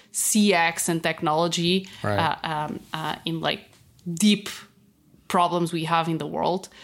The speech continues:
Speaker 1: So, uh, I think let's, let's keep developing it,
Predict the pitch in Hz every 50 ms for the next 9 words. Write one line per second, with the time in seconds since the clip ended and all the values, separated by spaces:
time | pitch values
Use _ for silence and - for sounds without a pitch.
0 | - - - - - - 165 156 156 151 151 151 - - _ _ _ - - 156
1 | 147 - - - - - - 160 156 170 - 160 156 - - - - - - -
2 | - 170 175 165 - - - 175 - 180 165 160 151 165 170 - 226 233 247 254
3 | 240 - - _ _ _ _ _ _ _ _ _ - 233 254 247 - - -